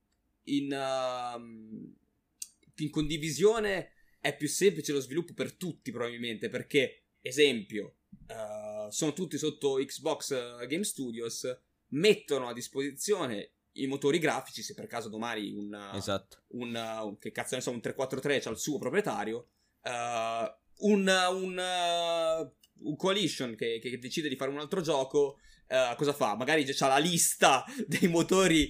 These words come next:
Speaker 1: di, disponibili sotto Xbox Game Studio, ma guarda, questo lo sviluppiamo con quest'altro. E
Speaker 2: Sì, sì.
Speaker 1: diciamo che abbatti un po' i
Speaker 2: Certo,
Speaker 1: costi.
Speaker 2: non è così facile come
Speaker 1: No,
Speaker 2: approccio,
Speaker 1: certo.
Speaker 2: però sì, sì. Eh,
Speaker 1: A
Speaker 2: e
Speaker 1: livello
Speaker 2: poi comunque
Speaker 1: economico
Speaker 2: non ci scordiamo che il problema di,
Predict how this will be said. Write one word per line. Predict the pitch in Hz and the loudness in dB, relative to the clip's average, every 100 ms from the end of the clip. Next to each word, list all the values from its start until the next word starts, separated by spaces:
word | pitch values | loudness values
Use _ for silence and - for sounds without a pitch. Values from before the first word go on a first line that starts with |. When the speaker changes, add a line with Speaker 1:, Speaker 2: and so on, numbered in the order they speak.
| 302 277 | 0 -8
Speaker 1:
di, | - 143 143 139 | -6 0 2 2
disponibili | 139 - 175 160 | 0 4 4 6
sotto | 143 165 151 | 4 2 0
Xbox | - - 160 - | -2 2 2 4
Game | 160 190 | 0 2
Studio, | 160 147 | 4 4
ma | 143 131 | 6 4
guarda, | 135 151 117 113 | 4 2 0 0
questo | - 202 202 | 8 8 8
lo | 170 | 0
sviluppiamo | 160 175 185 208 | 0 2 2 4
con | 165 147 | 2 2
quest'altro. | 147 - 120 107 - 110 - - - | 0 2 -2 -2 -6 -8 -10 -20 0
E | 151 190 | 4 4
Speaker 2:
Sì, | 156 123 | 4 -2
sì. | 143 | 0
Speaker 1:
diciamo | 147 147 | 0 0
che | 139 123 113 | 0 -2 -2
abbatti | - 131 131 160 - | -4 0 4 4 4
un | 127 | 2
po' | 131 | 2
i | |
Speaker 2:
Certo, | 104 160 | 4 4
Speaker 1:
costi. | 131 | 6
Speaker 2:
non | 135 | 6
è | 156 160 | 6 4
così | - 156 135 | 6 6 6
facile | 156 - 139 135 131 123 | 2 2 4 4 0 -2
come | 113 143 | 0 2
Speaker 1:
No, | 123 | 2
Speaker 2:
approccio, | 123 180 | 6 6
Speaker 1:
certo. | 117 117 | 6 2
Speaker 2:
però | 113 131 | 2 0
sì, | 101 120 107 | 0 -4 -4
sì. | - 107 - _ _ _ | -6 -8 -10 _ _ _
Eh, | - | 2
Speaker 1:
A | 143 | 4
Speaker 2:
e | 143 | 6
Speaker 1:
livello | 160 175 | 6 6
Speaker 2:
poi | 170 | 6
comunque | 170 202 | 8 8
Speaker 1:
economico | 202 170 | 8 6
Speaker 2:
non | 156 | 6
ci | 143 | 8
scordiamo | 147 139 156 143 | 8 10 10 8
che | 120 | 6
il | 117 | 2
problema | 117 123 127 120 120 | 0 -2 0 0 0
di, | 110 117 113 117 117 113 113 107 | -2 -6 -6 -6 -6 -4 -2 -2